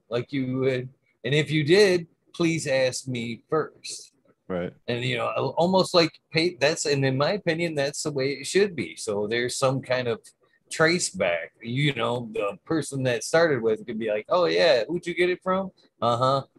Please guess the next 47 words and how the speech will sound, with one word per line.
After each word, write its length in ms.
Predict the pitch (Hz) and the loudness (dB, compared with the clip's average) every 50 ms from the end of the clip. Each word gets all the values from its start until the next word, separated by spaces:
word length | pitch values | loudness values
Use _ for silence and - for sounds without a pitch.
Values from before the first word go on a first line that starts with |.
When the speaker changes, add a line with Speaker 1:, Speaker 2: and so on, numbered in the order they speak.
| _ | _
Speaker 2:
Uh-huh. 180 | 92 92 104 101 110 | -12 -10 -8 -4 -2
Speaker 1:
"Yeah, 280 | 110 110 107 101 85 - - _ _ - | 0 0 0 0 -2 -4 -8 _ _ 2
I 80 | 131 | 4
don't 300 | 143 147 143 139 127 - | 4 4 4 2 0 2
think 200 | 147 143 139 131 | 2 2 2 0
so." 460 | - - 123 107 95 90 85 80 - - | -2 -2 -2 0 0 0 -4 -4 -6 -6
Speaker 2:
You 120 | - 107 | -6 0
gotta 200 | 95 110 101 95 | 2 2 2 2
pay 200 | - 170 180 123 | 4 6 6 8
for 160 | 165 180 117 | 8 6 6
Speaker 1:
<laughs> 60 | 95 92 | 4 0
Speaker 2:
that, 200 | 90 87 - 156 | -2 2 4 6
Speaker 1:
"I 40 | 170 | 6
don't 160 | 170 160 - | 6 6 4
Speaker 2:
yeah. 60 | - | 4
Speaker 1:
think 180 | 160 160 151 135 | 2 2 0 0
so." 360 | - - 120 104 85 78 - _ _ _ _ | -4 -4 -6 -6 -6 -8 -12 _ _ _ _
Speaker 2:
Yeah. 180 | 208 - 101 104 | -4 0 0 0
Speaker 1:
Yeah. 20 | |
Speaker 2:
It 200 | 110 95 87 - - _ _ - _ | 0 0 -4 -8 -10 _ _ -8 _
loses 320 | 120 135 139 127 120 110 107 | 4 6 6 6 6 4 6
its 60 | 101 | 6
Speaker 1:
But 80 | 104 | 8
Speaker 2:
value 440 | 131 110 127 135 120 101 95 95 95 | 8 8 8 6 6 6 6 4 2
if 80 | 92 90 | 2 -2
it's 120 | 90 - | -4 -4
not 180 | 101 92 87 - | -4 -4 -4 0
papered 380 | - 104 113 113 - 90 85 | 2 2 2 2 0 -2 -4
all 60 | 82 85 | -4 -6
of 60 | 82 | -8
a 40 | 87 | -8
sudden, 340 | - - 82 82 85 87 | -4 -4 -4 -2 -2 -4
you 80 | 85 85 | -6 -4
know 60 | 87 | -4
what 100 | 87 87 | -4 -4
I 60 | 85 | -4
mean? 300 | 90 90 92 98 104 104 | -4 -2 -2 -2 -4 -2
But 200 | 90 87 85 82 - - _ - - - - - | -2 -2 -2 -4 -6 -10 _ -20 -20 -20 -6 -2
I 60 | - | 0
don't 100 | 113 120 | 2 4
know, 60 | 120 | 4
I, 100 | 113 117 | 4 4
I 180 | 117 - 92 110 | 4 4 4 4
would 200 | 113 120 117 117 | 6 6 4 4
hate 240 | 113 131 143 147 147 | 2 2 2 0 0
to 80 | 139 | -4
see 560 | 127 - - 131 127 123 120 117 113 107 104 | -8 -4 -2 0 2 2 2 2 0 0 -4